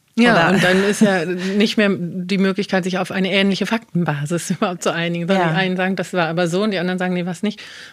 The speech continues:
Speaker 1: Und da zahlen natürlich diese ganzen Deepfake-Entwicklungen überhaupt nicht drauf ein, äh, wie wir das da jetzt ja mit Slop und sowas bei der Entwicklung von K I fürs Internet auch diskutieren, dass du in einer unfassbar rasanten, inflationären Geschwindigkeit lauter Leutes Zeug reinladen kannst, Videos, die
Speaker 2: Hm.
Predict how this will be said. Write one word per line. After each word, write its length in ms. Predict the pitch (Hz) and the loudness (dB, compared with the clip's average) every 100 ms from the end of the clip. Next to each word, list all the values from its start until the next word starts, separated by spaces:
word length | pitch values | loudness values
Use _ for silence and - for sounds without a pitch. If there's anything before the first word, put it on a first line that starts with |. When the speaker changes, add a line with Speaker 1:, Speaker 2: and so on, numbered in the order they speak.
| - | -8
Speaker 1:
Und 20 | |
da 80 | 185 | -6
zahlen 220 | - 180 | -2 -2
natürlich 220 | 175 170 | -2 -4
diese 180 | 185 170 | -4 -2
ganzen 240 | 175 165 | -2 -2
Deepfake-Entwicklungen 880 | 175 180 - 180 175 170 170 - 175 | -2 -4 -4 -4 -2 -6 -6 -6 -4
überhaupt 380 | 170 147 233 233 | -4 -4 -4 -4
nicht 200 | 185 - | -4 -4
drauf 160 | 165 156 | -6 -4
ein, 240 | 160 175 - - - - - - - _ | -4 -4 -6 -16 -20 -20 -20 -20 -20 _
äh, 220 | 196 175 | -2 -2
wie 100 | 170 | 0
wir 100 | 175 | -2
das 200 | 170 170 | -2 -2
da 100 | - | -2
jetzt 240 | 165 165 - | -2 -2 -4
ja 120 | 170 | -2
mit 120 | 170 165 | -4 -4
Slop 340 | - 175 196 | -4 -4 -4
und 160 | 202 180 | -6 -4
sowas 320 | 175 196 175 | -2 -2 -2
bei 340 | - 180 175 175 | 0 2 2 2
der 140 | 175 | 0
Entwicklung 360 | 175 185 - 180 | 0 -2 -2 -2
von 160 | 185 | -2
K 160 | 170 175 | -2 -2
I 140 | 190 | -2
fürs 180 | 180 165 | -4 -4
Internet 420 | 160 165 180 180 | -6 -4 -4 -4
auch 120 | 175 160 | -6 -8
diskutieren, 580 | 180 - 165 190 190 | -8 -6 -6 -2 -2
dass 120 | 190 - | -2 -4
du 200 | 175 170 - - - - | -4 -6 -10 -20 -20 -10
in 80 | 185 | -2
einer 200 | 180 180 | -2 0
unfassbar 1040 | 226 226 - - - - - 190 180 175 - | 0 0 -2 -6 -6 -6 0 0 0 -2 -4
rasanten, 480 | 196 180 180 196 | -2 0 0 -2
inflationären 760 | 202 196 - 180 - 185 180 175 | -4 -4 -4 -4 -2 -2 0 -2
Geschwindigkeit 760 | 175 - 190 180 175 - 180 175 | -2 -2 -2 -2 -4 -4 -4 -2
lauter 340 | 175 190 196 | -2 -2 -2
Leutes 460 | 180 180 180 170 - | -2 -2 -4 -8 -14
Zeug 420 | - 190 185 - 277 | -2 -2 -2 -6 -4
reinladen 520 | 185 175 170 160 165 | -2 0 0 0 0
kannst, 280 | 165 180 - | -2 -4 -2
Videos, 340 | 180 180 170 170 | -2 0 0 2
die 200 | 160 147 | 0 -2
Speaker 2:
Hm. 140 | 143 | -4